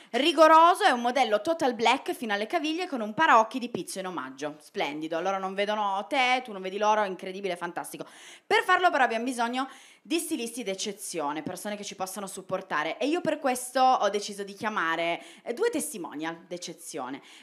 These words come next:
eh, che sono Giulia Roberts e Vanessa Incontrada, ossia una vecchia e una grassa a ricordarci che lo stupro è comunque più inclusivo della moda.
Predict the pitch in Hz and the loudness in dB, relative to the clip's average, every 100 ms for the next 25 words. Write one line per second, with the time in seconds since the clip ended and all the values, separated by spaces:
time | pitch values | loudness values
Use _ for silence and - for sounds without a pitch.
0 | - 175 175 175 311 190 160 151 170 185 | -8 -4 -4 -6 -8 -6 -6 -6 -8 -8
1 | 330 330 220 196 208 214 - 180 170 165 | -4 0 0 0 -2 -4 -10 -8 -6 -8
2 | 175 156 160 151 139 120 143 131 - - | -8 -10 -10 -12 -12 -12 -10 -12 -12 -20
3 | - - 220 - 175 135 180 190 196 - | -10 -6 -4 -4 -4 -4 -6 -2 -4 -4
4 | 165 180 226 160 165 - 208 220 214 277 | -8 -6 -4 -4 -4 -2 0 0 -2 -2
5 | 240 160 - 190 175 185 240 - 185 190 | -2 -4 -6 -8 -6 -6 -6 -6 -2 0
6 | 190 233 294 233 240 240 220 202 233 180 | 0 0 2 2 2 -2 -2 -4 -4 0
7 | 165 156 143 127 135 | 0 0 -2 -4 -8